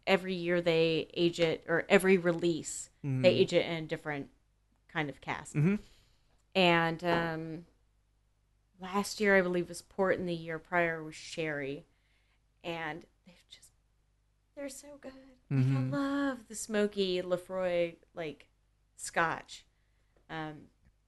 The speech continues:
Speaker 2: It is the quintessential peaty Scotch,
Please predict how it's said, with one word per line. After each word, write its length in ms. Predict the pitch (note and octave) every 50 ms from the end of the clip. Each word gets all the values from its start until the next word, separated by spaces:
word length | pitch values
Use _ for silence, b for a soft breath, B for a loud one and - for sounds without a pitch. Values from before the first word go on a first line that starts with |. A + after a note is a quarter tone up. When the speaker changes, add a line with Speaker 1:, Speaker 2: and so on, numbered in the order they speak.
| _ - -
Speaker 2:
It 100 | B2+ C3+
is 160 | C3+ C3+ -
the 280 | - C#3 C3+ C3+ C3 - -
quintessential 720 | - - - D#3 D3 - D3+ - - D#3 D3 - - C#3+ C3
peaty 400 | - - - D3 C#3 C#3 C3+ B2+
Scotch, 580 | - - - C3 A#2+ G#2 G2+ - - - -